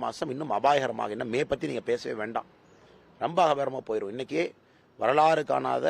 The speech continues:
குடிநீர் பிரச்சனை கோயம்புத்தூர் நகரத்துல இன்னைக்கு இருக்கு, வரலாறு காணாத பிரச்சனை. இப்ப பாசன பிரச்சனையும் கூடவே வரப்போகுது. ஏன்னா பில்லூர் டேம்னுடைய அணை மட்டம் குறைய குறைய ஒன்று, இரண்டு, மூன்று பில்லூர் திட்டம் பாத்தீங்கன்னா அந்த பிரச்சனையும் கூட தலைவிரித்தாக போகுது. அதனால எங்களுடைய வேண்டுகோள், மாநில அரசு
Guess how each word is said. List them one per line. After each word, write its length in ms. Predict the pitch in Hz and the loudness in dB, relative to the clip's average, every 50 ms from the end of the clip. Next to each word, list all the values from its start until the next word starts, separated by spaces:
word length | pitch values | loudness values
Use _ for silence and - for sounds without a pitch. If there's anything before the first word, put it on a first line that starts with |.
| 196 - - - - - | 0 -2 -4 -10 -10 -8
குடிநீர் 360 | 127 135 139 143 139 - - | -6 -6 -4 -4 -6 -6 -6
பிரச்சனை 320 | - 117 - - 127 147 185 - - | -8 -8 -8 -8 -6 -6 -6 -2 -2
கோயம்புத்தூர் 500 | 123 127 135 135 127 120 - - 110 - - - - 107 | -2 -2 -2 -2 -8 -8 -6 -6 -6 -6 -8 -8 -6 -6
நகரத்துல 420 | 110 110 147 135 - - 147 170 | -2 0 0 0 0 -2 -4 -6
இன்னைக்கு 200 | 139 110 95 - - | -8 -8 -10 -12 -12
இருக்கு, 160 | - - _ _ 107 | -14 -16 _ _ -4
வரலாறு 320 | 107 135 143 147 151 147 120 | 2 4 6 6 6 6 2
காணாத 280 | 123 120 117 110 104 107 - | 0 -2 -4 -4 -6 -8 -12
பிரச்சனை. 280 | 104 101 - - 104 - - _ - - _ _ _ _ _ _ _ 143 | -14 -14 -14 -16 -18 -20 -20 _ -20 -20 _ _ _ _ _ _ _ -4
இப்ப 120 | 147 156 - 143 | -4 -2 0 2
பாசன 340 | 143 170 190 - 196 185 - - | 0 2 0 0 0 0 2 2
பிரச்சனையும் 380 | 160 - 175 180 202 220 190 - | 0 2 2 2 2 0 2 2
கூடவே 240 | 165 156 160 160 135 123 | 2 4 4 4 4 2
வரப்போகுது. 320 | 127 131 - - 123 120 | 0 0 -2 -4 -4 -4
ஏன்னா 100 | 123 123 - | -4 -6 -8
பில்லூர் 280 | 131 135 147 156 151 135 135 | -6 -4 -2 -2 -2 0 0
டேம்னுடைய 340 | 131 131 135 131 127 127 120 120 | -2 -2 -2 -4 -4 -2 -4 -4
அணை 100 | 131 135 131 | -4 -6 -8
மட்டம் 240 | 113 - 127 120 - | -10 -10 -12 -10 -8
குறைய 180 | 120 120 120 113 - | -6 -6 -6 -6 -6
குறைய 200 | 127 135 170 175 131 113 - - 110 | -6 -6 -4 -4 -4 -4 -6 -6 -8
ஒன்று, 180 | 120 135 131 139 120 117 | -8 -6 -6 -6 -4 -4
இரண்டு, 200 | 120 127 123 123 110 | -4 -4 -4 -6 -6
மூன்று 220 | 117 127 120 120 - - | -8 -8 -8 -8 -8 -8
பில்லூர் 240 | 117 123 135 120 - | -8 -6 -6 -8 -8
திட்டம் 260 | - 110 - 117 107 117 | -10 -12 -12 -12 -10 -10
பாத்தீங்கன்னா 420 | 110 - - 107 107 113 131 156 - - _ _ _ _ _ - - _ _ _ _ _ _ _ _ - | -12 -10 -12 -14 -10 -8 -8 -8 -8 -10 _ _ _ _ _ -20 -20 _ _ _ _ _ _ _ _ -8
அந்த 160 | 135 156 175 - | -2 -2 0 0
பிரச்சனையும் 400 | 151 143 - - 139 165 190 180 - | 0 -2 -2 0 0 0 -2 -2 -2
கூட 120 | 143 135 131 - | -4 -4 -2 -2
தலைவிரித்தாக 500 | 120 123 123 123 120 117 - - 113 104 | 0 0 0 -2 -4 -6 -6 -6 -8 -8
போகுது. 220 | - - - 107 - | -8 -10 -10 -8 -6
அதனால 220 | - 147 156 147 110 110 | -6 -4 -2 -2 -2 -2
எங்களுடைய 340 | 135 151 156 147 139 120 110 98 | -2 -2 -2 -2 -2 -4 -2 0
வேண்டுகோள், 460 | 110 147 175 165 151 127 127 160 170 160 - 107 | 0 0 2 2 0 2 2 0 0 0 -2 -4
மாநில 280 | 113 131 151 151 139 127 | -2 -2 -2 -2 -2 -2
அரசு 200 | 113 113 - - | -4 -4 -4 -4